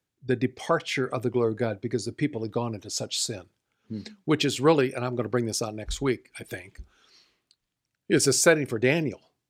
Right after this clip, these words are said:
Speaker 1: because Ezekiel and Daniel are contemporaries. So what Ezekiel is experiencing, the departure of the glory of God, it's, it's over. I mean,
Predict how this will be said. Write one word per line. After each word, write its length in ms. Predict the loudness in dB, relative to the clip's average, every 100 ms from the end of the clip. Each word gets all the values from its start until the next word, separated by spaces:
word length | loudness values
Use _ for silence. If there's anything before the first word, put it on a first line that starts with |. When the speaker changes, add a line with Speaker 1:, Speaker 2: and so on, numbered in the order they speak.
| _
Speaker 1:
because 300 | 0 2 2
Ezekiel 400 | 2 2 2 0
and 80 | 0
Daniel 300 | 2 2 0
are 40 |
contemporaries. 760 | -6 -2 -2 -2 -4 -8 -12 -10
So 180 | -2 2
what 300 | 4 2 -6 _ -6
Ezekiel 640 | -2 0 0 2 0 0 -2
is 120 | -4
experiencing, 760 | -4 -2 0 0 0 -4 -8 -8
the 120 | -6
departure 580 | -4 -4 -4 -4 -2 -4
of 60 |
the 80 | -4
glory 220 | -6 -6
of 60 | -6
God, 240 | -8 -8 -12 _ _ _ _ _ _
it's, 440 | -12 -6 -6 -6 -10 _ _ _
it's 180 | -2 4
over. 380 | 4 2 -6 _ _ _ -6
I 100 | -2
mean, 340 | -2 -2